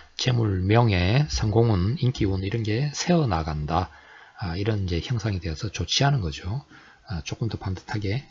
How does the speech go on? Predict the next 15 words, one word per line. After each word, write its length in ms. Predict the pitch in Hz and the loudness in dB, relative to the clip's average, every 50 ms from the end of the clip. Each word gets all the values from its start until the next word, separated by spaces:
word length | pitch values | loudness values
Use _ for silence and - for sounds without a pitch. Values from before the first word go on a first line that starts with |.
| - - | -16 -14
곱게 300 | - - - - 107 - | -12 -12 -8 -6 -6 -6
뻗도록, 580 | - - - - - - 92 85 87 110 - - - - _ _ - - | -6 -8 -10 -8 -6 -4 -4 -2 -2 -4 -4 -8 -14 -20 _ _ -8 -6
어, 140 | 90 82 82 | -6 -4 -4
애써서 360 | 85 82 - - 110 - - - | -2 -2 -2 -2 -2 -4 -6 -6
좀 220 | - 104 90 82 | -6 -4 -4 -2
만들어 400 | 80 78 80 87 101 117 - 123 | -2 -2 -2 0 2 2 2 0
가야 160 | 85 85 92 | 0 -2 -4
됩니다. 680 | 95 - 76 71 73 69 73 73 76 80 104 143 160 - - - - - - - - - - - - - - - - - - _ _ - | -4 -4 -6 -6 -6 -6 -4 -4 -2 -2 -2 -2 -2 -4 -6 -12 -20 -18 -18 -14 -12 -10 -10 -10 -10 -10 -12 -12 -16 -18 -20 _ _ 6
음, 480 | 143 147 151 160 147 147 147 147 147 147 | 8 8 8 10 8 8 10 8 8 8
이런 300 | 165 170 190 240 233 214 | 8 8 6 6 4 2
타입은 720 | - - 151 143 131 120 143 165 165 127 95 87 104 139 - - 104 | 2 4 6 6 6 6 6 6 6 4 2 0 -2 -4 -6 -4 -4
뭐 280 | 101 104 98 95 95 | -2 -2 -2 -2 -4
이렇게 200 | 98 92 - 95 | -6 -6 -6 -6
일단 320 | 90 87 - - 98 90 85 | -6 -6 -4 -4 -4 -4 -2
직선형이라서 1040 | - - 151 - - - - 180 175 175 175 165 127 92 82 80 - - 92 95 | 0 -2 -2 0 -2 0 2 4 4 4 4 4 2 2 0 -2 -4 -4 -6 -4